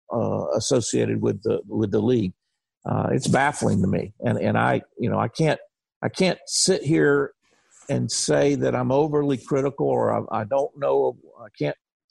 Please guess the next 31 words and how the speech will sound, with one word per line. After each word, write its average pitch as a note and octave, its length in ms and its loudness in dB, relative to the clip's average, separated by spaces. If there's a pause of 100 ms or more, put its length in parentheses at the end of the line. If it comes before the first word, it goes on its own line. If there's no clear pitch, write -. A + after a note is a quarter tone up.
(100)
fault C#3+ 240 2 (120)
coaching C3+ 540 -2 (260)
'cause A#2+ 140 -2
I - 40 0
don't F3 200 0
know D#3+ 120 4
what D#3 200 2
they're C3 100 0
trying D3 280 -2
to B2+ 60 0
accomplish. B2 520 -2
I'd A#2 160 -2
love C3+ 180 0
to B2+ 60 -4
spend B2 300 -2
a A2+ 40 -2
week, A#2+ 280 0 (540)
uh, A2 360 -2
and, A2+ 240 0
and G#2 260 0
get A#2 140 2
educated A#2 600 2
on G2 180 0
that. G2 260 0 (560)
But C3 220 2 (100)
what C3+ 400 2 (120)
they're D3+ 200 4
doing C3+ 640 2
is B2 240 0
not C3 280 0
working. A#2+ 520 -2